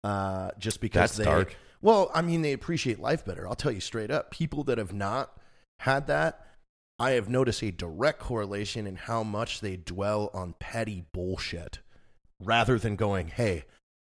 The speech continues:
Speaker 1: I have air conditioning and electricity and fucking internet. I'm good. Like, like, this is nice. We're, we're, we're in a good spot right now. We won't, you know, we're not living in South Africa. <laughs> We're not, we're not in the fucking Middle East. Like,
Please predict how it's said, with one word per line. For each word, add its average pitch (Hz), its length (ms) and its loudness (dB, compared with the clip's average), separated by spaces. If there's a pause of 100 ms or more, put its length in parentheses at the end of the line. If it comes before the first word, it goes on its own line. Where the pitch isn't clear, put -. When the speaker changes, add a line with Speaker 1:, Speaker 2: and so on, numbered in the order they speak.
(120)
Speaker 1:
I 151 100 2
have 170 160 2
air 117 140 -2
conditioning 139 600 -2
and 90 140 -6
electricity 110 720 -4
and 87 140 -6 (100)
fucking 98 300 -4
internet. 135 500 0
I'm 175 160 4 (100)
good. 92 260 -10 (180)
Like, 98 160 -4 (100)
like, 101 180 -6
this 175 160 2
is 85 140 -10
nice. 104 420 -4
We're, 147 180 2
we're, 120 340 2 (300)
we're 214 180 8
in 151 40 8
a 131 60 4
good 156 240 8
spot - 340 4
right 104 160 0
now. 95 180 -2
We 151 120 6
won't, 165 360 2
you 170 80 8
know, 139 180 6
we're 139 120 4
not 180 260 6 (280)
living 107 260 -2
in 92 120 -2
South 101 300 -2
Africa. 165 720 8
<laughs> - 40 0
We're 196 80 8
not, 170 100 6 (260)
we're 208 60 8
not 156 220 10
in 107 60 -4
the 107 100 -2
fucking 123 320 2
Middle 107 260 0
East. 220 400 4
Like, 123 260 0